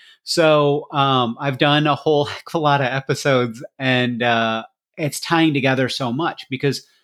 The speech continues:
so much of what you're saying makes so much sense of things that are just falling into place. So I, w-, I would love to, to kinda talk about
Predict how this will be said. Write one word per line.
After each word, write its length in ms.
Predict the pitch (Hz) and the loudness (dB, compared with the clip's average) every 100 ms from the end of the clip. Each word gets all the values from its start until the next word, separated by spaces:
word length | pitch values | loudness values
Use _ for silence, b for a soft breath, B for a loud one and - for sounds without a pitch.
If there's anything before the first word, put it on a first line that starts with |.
| b | b
so 160 | - 180 | 0 2
much 220 | 196 196 | 4 2
of 80 | 165 | 2
what 140 | 151 | 0
you're 100 | 135 | -2
saying 420 | - 165 151 131 | 0 2 4 4
makes 260 | 131 131 - | 2 0 0
so 140 | 147 | 0
much 260 | 139 123 - | 0 0 0
sense 320 | 156 147 143 | 0 0 -2
of 120 | 127 | -8
things 340 | - 143 135 127 | -2 0 0 0
that 120 | 120 | 0
are 80 | 120 | -2
just 240 | 120 - | -4 -4
falling 320 | 113 113 110 | -2 -2 -2
into 200 | 107 101 | -6 -12
place. 380 | _ 143 120 - | _ -12 -10 -8
So 320 | - 151 131 B B B B _ _ _ - | -2 0 0 B B B B _ _ _ -2
I, 80 | |
w-, 180 | 165 165 147 | 0 0 0
I 100 | 170 | 0
would 220 | 156 147 | 0 2
love 300 | 170 185 - | 2 2 -2
to, 400 | - 185 165 156 | 0 2 2 0
to 240 | - 156 143 | -2 -2 0
kinda 440 | 160 160 156 117 | -2 -2 -2 -4
talk 380 | - 135 143 147 | -8 -6 -6 -6
about 440 | 160 127 117 113 | -2 0 2 0